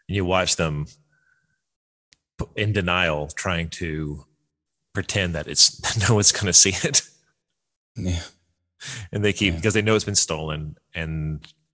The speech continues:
Speaker 1: uh, they know it's gonna get out there, but they keep hoping that it's limited. And that was a sad thing to watch, 'cause you already know how that part ends.
Speaker 2: Right.
Speaker 1: And that it's going to be everywhere.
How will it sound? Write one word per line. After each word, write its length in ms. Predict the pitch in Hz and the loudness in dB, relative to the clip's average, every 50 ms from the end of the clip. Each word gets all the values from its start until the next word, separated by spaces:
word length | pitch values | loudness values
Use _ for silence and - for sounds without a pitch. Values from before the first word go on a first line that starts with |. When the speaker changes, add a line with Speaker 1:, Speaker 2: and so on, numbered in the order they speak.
| _ - | _ -6
Speaker 1:
uh, 600 | 82 80 78 78 76 76 73 73 73 71 76 76 73 | -4 -2 -2 -2 -2 -4 -4 -6 -6 -8 -8 -8 -6
they 120 | 80 82 | -4 -2
know 160 | 85 90 85 | 0 0 0
it's 80 | 82 - | 0 0
gonna 180 | - 92 85 | 0 -2 -2
get 160 | 76 92 85 85 | -2 -2 -2 -2
out 160 | 80 80 - | -2 -2 -4
there, 140 | 82 78 73 | -6 -8 -8
but 140 | 67 76 71 | -8 -8 -8
they 80 | 76 | -8
keep 260 | - 82 80 - - - | -8 -10 -12 -12 -14 -14
hoping 600 | - - 87 82 - 90 85 78 80 80 78 76 | -10 -10 -10 -8 -6 -6 -6 -4 -6 -6 -8 -6
that 260 | 78 73 73 73 - _ _ _ _ _ _ _ _ _ | -6 -8 -8 -8 -12 _ _ _ _ _ _ _ _ _
it's 280 | - - 92 - - - | -14 -8 -4 -2 -2 -2
limited. 600 | 82 85 85 82 73 73 71 76 73 71 78 - - _ _ _ _ _ _ _ _ _ | -2 -4 -6 -6 -6 -8 -8 -10 -10 -10 -12 -16 -18 _ _ _ _ _ _ _ _ _
And 80 | - 80 | -8 -6
that 80 | 95 87 | -6 -4
was 100 | 82 85 | 0 2
a 40 | - | 4
sad 300 | - - 92 85 78 - | 4 6 4 2 0 -2
thing 180 | 82 78 73 69 | -4 -6 -6 -6
to 80 | 76 | -6
watch, 260 | 76 76 76 78 - - | -4 -4 -4 -6 -4 -2
'cause 100 | - - | 0 2
you 60 | 85 | 2
already 140 | 87 78 71 | 2 0 -2
know 100 | 73 71 | -4 -4
how 120 | 71 69 69 | -4 -4 -6
that 220 | 69 69 - - | -6 -8 -8 -8
part 200 | - 73 69 71 | -8 -8 -6 -6
ends. 380 | 76 73 71 71 73 - - - _ _ - - - - - - | -6 -6 -6 -4 -4 -4 -4 -6 _ _ -20 -20 -20 -10 -8 -6
Speaker 2:
Right. 280 | 87 87 87 82 82 - - - | -4 -2 -4 -4 -4 -8 -10 -10
Speaker 1:
And 140 | - 78 76 | -8 -6 -4
that 60 | 73 | -2
it's 100 | 76 - | -2 0
going 240 | - 80 76 69 64 | 0 -2 -4 -4 -8
to 80 | 67 | -8
be 200 | - 64 60 62 - | -10 -10 -10 -8 -8
everywhere. 880 | 73 69 60 60 - - - - - - - - 50 50 50 - - | -8 -8 -6 -8 -8 -8 -8 -12 -14 -14 -14 -12 -12 -12 -12 -12 -14